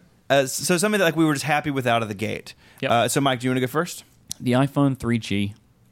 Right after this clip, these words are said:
Speaker 2: I got up at five A M to go get that phone. I waited in line in the cold. Right, so this is the second iPhone. I had an original iPhone.
Speaker 1: Right.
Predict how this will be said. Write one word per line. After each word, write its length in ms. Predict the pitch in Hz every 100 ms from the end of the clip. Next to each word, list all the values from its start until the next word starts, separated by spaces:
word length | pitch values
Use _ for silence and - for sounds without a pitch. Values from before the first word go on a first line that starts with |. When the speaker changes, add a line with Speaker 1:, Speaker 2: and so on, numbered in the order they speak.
| _ _ _ _ - - _ _ _ _ _ 120
Speaker 2:
I 640 | 120 127 135 139 139 131 - _ _ _ 123
got 140 | 113
up 140 | 110
at 80 | -
five 300 | - 107 120
A 40 | 123
M 380 | 120 117 139 - _ -
to 100 | 101
go 120 | 98
get 100 | 101
that 140 | 107
phone. 320 | - 104 139 156 _ _ _ _ _ _ -
I 80 | 85
waited 300 | 98 104 120
in 120 | 120
line 420 | 113 117 131 123 113
in 80 |
the 60 | 110
cold. 380 | - 98 113 - _ _ _
Right, 160 | 101 110
so 120 | -
this 100 | 117
is 60 | 113
the 100 | 107
second 440 | - 139 127 123
iPhone. 340 | 110 104 101 98
I 100 | 135
had 180 | 185 208
an 100 | 175
original 420 | 156 123 107 98
iPhone. 420 | 92 - 92 - 110
Speaker 1:
Right. 240 | 95